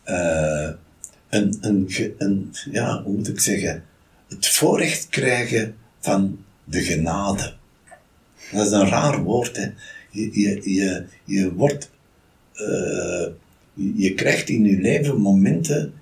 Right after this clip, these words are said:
die, die wij kunnen bestempelen als genadevol.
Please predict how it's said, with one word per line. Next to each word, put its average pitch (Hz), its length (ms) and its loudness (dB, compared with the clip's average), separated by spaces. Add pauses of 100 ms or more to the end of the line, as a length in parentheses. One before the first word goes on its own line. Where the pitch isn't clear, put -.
(140)
die, 101 600 0 (140)
die 101 280 0
wij 98 160 0
kunnen 92 340 0
bestempelen 107 540 0
als - 420 0 (180)
genadevol. 95 1040 0